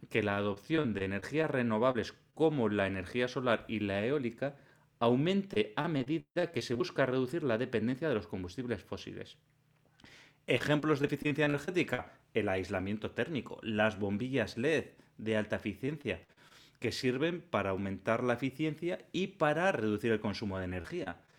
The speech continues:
Si queréis saber, mm, cómo ahorrar energía en industria,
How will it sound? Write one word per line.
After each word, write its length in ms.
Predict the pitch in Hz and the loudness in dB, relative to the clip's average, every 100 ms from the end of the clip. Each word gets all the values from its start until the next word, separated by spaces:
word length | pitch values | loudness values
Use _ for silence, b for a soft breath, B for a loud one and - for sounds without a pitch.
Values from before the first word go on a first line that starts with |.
| b b b | b b b
Si 460 | - - - 226 220 | -8 -4 0 0 2
queréis 480 | 117 120 156 180 | 2 4 4 2
saber, 540 | - 160 170 120 - - _ - | 2 4 6 4 2 -18 _ -12
mm, 160 | 113 104 92 - | -4 -4 -4 4
cómo 380 | 147 151 160 156 | 6 8 4 2
ahorrar 640 | 151 156 147 165 120 - | 2 0 2 2 2 0
energía 480 | 113 107 107 135 156 | -2 0 0 0 0
en 80 | 160 | 2
industria, 760 | 165 165 196 - 135 165 220 | -2 0 -2 -2 0 0 0